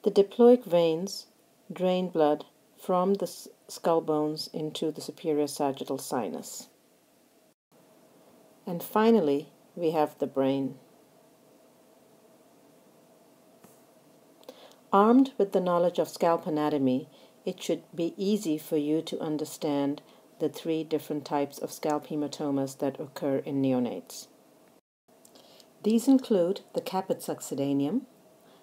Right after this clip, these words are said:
the cephalohematoma, and the subgaleal hematoma. The way to remember the characteristics of a caput is to visualize a baby wearing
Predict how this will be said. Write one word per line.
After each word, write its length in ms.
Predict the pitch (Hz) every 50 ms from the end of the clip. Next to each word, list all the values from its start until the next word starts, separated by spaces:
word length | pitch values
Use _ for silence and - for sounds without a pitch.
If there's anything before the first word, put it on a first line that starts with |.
| _ _ -
the 60 | 170
cephalohematoma, 1300 | 165 - 180 - - - 185 180 185 185 175 165 170 165 156 147 139 - - 160 139 139 143 180 247 254 - - _ _ _ _ _ - - _ - -
and 440 | - 170 165 165 170 190 226 220 - - - _ _ -
the 60 | 151
subgaleal 800 | 147 - 160 143 131 131 156 151 151 151 139 135 123 123 127 131
hematoma. 600 | 139 131 127 127 127 - 131 117 113 - 120 - - - _ _ _ - - _ _ _ _ _ _ _ _ _ - - - - - - - - - - - - - _ - _ - - - - - - - _ - - _ _ _ _ _ _ _ _ _ _
The 120 | 214 196
way 260 | 180 185 196 202 240 240
to 180 | - - 240
remember 580 | 214 208 196 185 180 180 175 156 147 135 139 147 - -
the 80 | - 156
characteristics 1160 | - - 185 160 156 156 151 - - 170 160 175 175 - - - 120 107 - - - - - _ -
of 120 | 160 -
a 60 | - -
caput 520 | - - 175 170 170 - - - - - - - - - - - - - - - - -
is 160 | 175 165 -
to 120 | - 170
visualize 640 | 156 185 202 202 - 185 165 156 156 151 147 139 -
a 60 | 147
baby 400 | 131 - 143 143 139 143 160 156
wearing 400 | 147 139 135 135 135 135 135 -